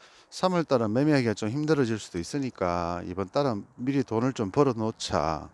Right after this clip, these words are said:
다음 달을 대비해서 좀 벌어두자, 몇 달치 정도는." 라는 생각으로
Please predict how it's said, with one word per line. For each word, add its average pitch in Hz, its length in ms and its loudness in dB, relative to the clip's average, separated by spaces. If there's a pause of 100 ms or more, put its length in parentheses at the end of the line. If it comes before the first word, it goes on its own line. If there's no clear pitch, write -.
(180)
다음 147 280 8
달을 98 340 2
대비해서 117 640 0 (800)
좀 139 220 -2
벌어두자, 160 720 6
몇 113 140 0
달치 131 280 2
정도는." 87 800 -4
라는 143 260 2
생각으로 120 840 4